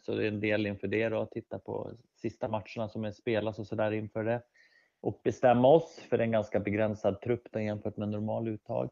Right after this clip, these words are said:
Ehm, sen tittar vi såklart på motståndarna vi har i gruppen. Främst U S A som vi möter första matchen, men också Australien och Nya Zeeland då, som vi möter i match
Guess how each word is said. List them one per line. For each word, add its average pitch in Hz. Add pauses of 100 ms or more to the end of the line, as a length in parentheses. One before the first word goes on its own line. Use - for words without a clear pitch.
(260)
Ehm, 110 (140)
sen 113
tittar 120
vi 117
såklart 110
på -
motståndarna 113
vi 113
har 110
i 107
gruppen. 131 (400)
Främst 120
U 120
S 117
A 117
som 120
vi 117
möter 110
första 117
matchen, 117
men 110
också -
Australien 104
och 101
Nya 101
Zeeland 101
då, 92
som 101
vi 104
möter 95
i -
match 98